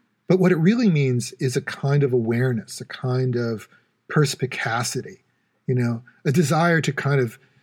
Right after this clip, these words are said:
try to really be acutely aware, astute, you know,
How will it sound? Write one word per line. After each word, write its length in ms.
try 180
to 80
really 800
be 580
acutely 600
aware, 460
astute, 640
you 100
know, 260